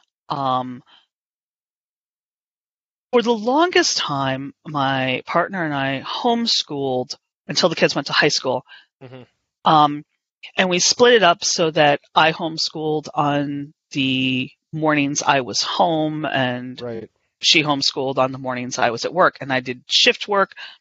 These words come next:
Speaker 1: and it was, like, two nights, two days, two nights and three days, or two nights, two days and a mid. So it was very, um, the, the homeschooling got split fairly evenly.
Speaker 2: Right.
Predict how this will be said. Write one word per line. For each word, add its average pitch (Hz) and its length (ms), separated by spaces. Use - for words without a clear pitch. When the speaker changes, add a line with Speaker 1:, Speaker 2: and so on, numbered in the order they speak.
Speaker 1:
and 156 180
it 135 80
was, 147 340
like, 135 140
two - 200
nights, 165 320
two 185 120
days, 147 460
two 196 120
nights 147 240
and 135 100
three 156 160
days, 143 260
or 123 60
two - 140
nights, 143 200
two 151 80
days 139 220
and 127 60
a 120 40
mid. 143 320
So 226 60
it 202 40
was 208 140
very, 196 500
um, 135 320
the, 277 160
the 233 220
homeschooling 214 480
got 151 140
split - 240
fairly 131 280
evenly. 127 420
Speaker 2:
Right. 117 200